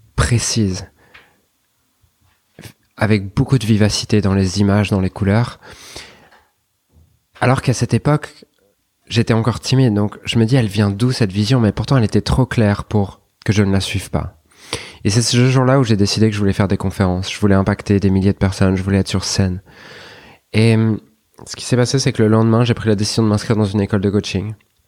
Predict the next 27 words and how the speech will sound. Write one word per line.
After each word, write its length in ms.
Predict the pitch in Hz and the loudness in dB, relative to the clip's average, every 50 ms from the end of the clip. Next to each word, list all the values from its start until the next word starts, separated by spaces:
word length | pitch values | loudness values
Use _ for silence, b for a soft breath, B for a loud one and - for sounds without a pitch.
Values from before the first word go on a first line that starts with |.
| _ _ _ _ _ _ _ _ - - - _ _ - | _ _ _ _ _ _ _ _ -16 -16 -16 _ _ -12
Sorti 440 | - - - - 110 101 - - 110 | -6 -4 -2 0 0 0 0 2 2
de 60 | 107 | 4
nulle 140 | 101 104 95 | 4 2 2
part, 300 | - 107 101 107 107 - | 2 0 0 0 -2 -2
comme 160 | - 101 98 | -2 -2 0
ça, 180 | 101 101 98 110 110 | 0 -2 -2 -2 -4
juste 320 | 98 95 110 123 120 - | -2 0 0 0 0 0
parce 180 | - 120 - - | -2 -2 -2 -2
que 80 | - | -2
j'avais 220 | 101 104 98 98 98 | 0 0 2 0 0
eu 60 | 98 | -2
cette 180 | - - 104 87 | -2 -2 -4 -2
vision, 340 | 98 98 87 - 101 98 | -2 -4 -2 -2 -2 -2
cette 220 | 104 - - - - | -2 -4 -6 -4 -2
clarté. 400 | - 98 - - - 110 120 - _ B B B B B B B B B B B B B B B B B B B B B B B B B _ _ _ _ _ _ _ _ - | -2 -4 -2 0 -2 -2 -2 -2 _ B B B B B B B B B B B B B B B B B B B B B B B B B _ _ _ _ _ _ _ _ -10
Et 40 | - | -6
ça 120 | - 143 | -2 -2
a 40 | 131 | -2
été 120 | - 143 | 0 0
la 80 | 131 123 | 0 0
première 300 | - - 135 127 120 113 | 0 2 2 2 2 2
décision 420 | 113 113 - - 117 110 117 117 | 0 -2 -4 -2 -2 0 0 -2
qui 140 | 113 - 117 | -2 -2 -2
m'a 80 | 107 101 | -2 -2
rapproché 400 | 101 101 - 104 113 - - 104 | -2 -4 -4 -6 -8 -6 -8 -8
de 60 | - | -8
ça. 240 | - 95 92 104 | -8 -8 -8 -8